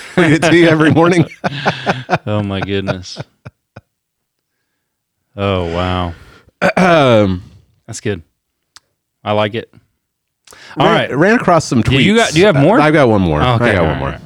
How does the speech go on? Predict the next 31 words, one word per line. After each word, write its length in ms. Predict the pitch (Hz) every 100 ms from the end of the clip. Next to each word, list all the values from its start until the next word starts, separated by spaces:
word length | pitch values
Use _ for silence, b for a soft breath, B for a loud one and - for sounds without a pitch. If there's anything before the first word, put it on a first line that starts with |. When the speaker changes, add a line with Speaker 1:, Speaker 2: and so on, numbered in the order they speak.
| -
Speaker 2:
right. 120 | 87
Speaker 1:
I 40 |
got 120 | 76 60
one 100 | -
Speaker 2:
I'm 60 |
Speaker 1:
more. 80 | 95
Speaker 2:
here 100 | 87
for 180 | - 82
it. 40 |
Speaker 1:
This 120 | 82 127
Speaker 2:
It 80 |
is 80 | 95
Speaker 1:
is, 60 | -
Speaker 2:
Fri-, 120 | 87
Speaker 1:
uh, 80 | 117
Speaker 2:
it 60 | 123
Speaker 1:
you 60 |
Speaker 2:
is 40 | 110
Speaker 1:
pro-, 60 | 113
Speaker 2:
Free 140 | 95
Speaker 1:
you 60 | 156
Speaker 2:
Fall 80 | 92
Speaker 1:
pro-, 100 | 92
Speaker 2:
Friday 140 | 85
Speaker 1:
you 40 | 143
Speaker 2:
after 100 | -
all. 60 | 87
Speaker 1:
probably 220 | 80 82
have 100 | 78
seen 240 | - 85 80
this. 480 | 78 76 - -